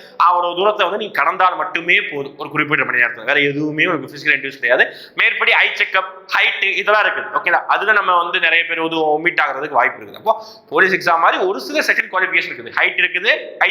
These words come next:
செக்அப், ஓகே, ஐ சைட், அந்த விஷயங்கள் இருக்குது. ஓகேங்களா? அப்போ எக்ஸாம் ப்ராசஸ் வந்து ஐம்பது நாள் அப்படிங்கிற ஒரு இலக்கு இருக்குது. ஓகேங்களா? குவாலிஃபிகேஷனும் டென்த்து, டுவெல்த்து டிகிரி மூணு வகையான எக்ஸாமும் இருக்குது. ஓகேங்களா? அதனால நம்ம எக்ஸாமை இந்த வருடம் அந்த லாஸ்ட் டைம்ல நமக்கு எதுவுமே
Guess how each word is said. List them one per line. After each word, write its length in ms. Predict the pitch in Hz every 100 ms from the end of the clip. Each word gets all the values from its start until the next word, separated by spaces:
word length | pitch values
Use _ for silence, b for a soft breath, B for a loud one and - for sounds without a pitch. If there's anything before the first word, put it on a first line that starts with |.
| -
செக்அப், 240 | - - -
ஓகே, 160 | - 139 - 147
ஐ 40 |
சைட், 280 | 143 135 123 104
அந்த 100 | 127 123
விஷயங்கள் 300 | 123 120 120
இருக்குது. 240 | 107 - -
ஓகேங்களா? 220 | 156 170 B B -
அப்போ 180 | 175
எக்ஸாம் 380 | 147 - 247 392 277
ப்ராசஸ் 300 | 208 - -
வந்து 140 | 240 180
ஐம்பது 320 | 214 214 180 170
நாள் 160 | 185 -
அப்படிங்கிற 280 | 147 160 156
ஒரு 80 | 127
இலக்கு 180 | 143 113
இருக்குது. 220 | 101 - 135
ஓகேங்களா? 280 | 165 160 160 B B _
குவாலிஃபிகேஷனும் 640 | 190 240 240 226 240 254 311 -
டென்த்து, 360 | 240 240 262 285 - -
டுவெல்த்து 300 | 220 233 226 240 233
டிகிரி 340 | 180 180 160 160
மூணு 240 | 214 277 285
வகையான 340 | 226 202 202 208
எக்ஸாமும் 480 | - - 185 180 156
இருக்குது. 220 | - -
ஓகேங்களா? 260 | - 170 170
அதனால 300 | 147 151 147 196 202 B B B -
நம்ம 180 | 147
எக்ஸாமை 540 | 143 151 147 233 220 247 220
இந்த 220 | 170 208 214
வருடம் 400 | 196 208 240 -
அந்த 340 | 165 160 160 156 147 143 151
லாஸ்ட் 280 | 214 - -
டைம்ல 220 | 214 226
நமக்கு 220 | 190 156
எதுவுமே 280 | 151 185